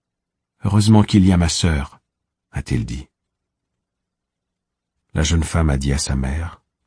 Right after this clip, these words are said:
qu'elle était désolée pour le chagrin qu'elle avait causé. Et elle n'a pas cessé de répéter : «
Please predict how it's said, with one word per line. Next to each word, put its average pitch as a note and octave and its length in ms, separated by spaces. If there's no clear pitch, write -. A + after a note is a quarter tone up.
qu'elle D#2+ 160
était D#2 220
désolée D2+ 500
pour C2 240
le C2+ 80
chagrin C2+ 480
qu'elle B1 200
avait A#1+ 180
causé. - 420
Et C2 100
elle B1+ 140
n'a C2+ 100
pas D2+ 160
cessé D2 380
de B1+ 80
répéter : « C2+ 640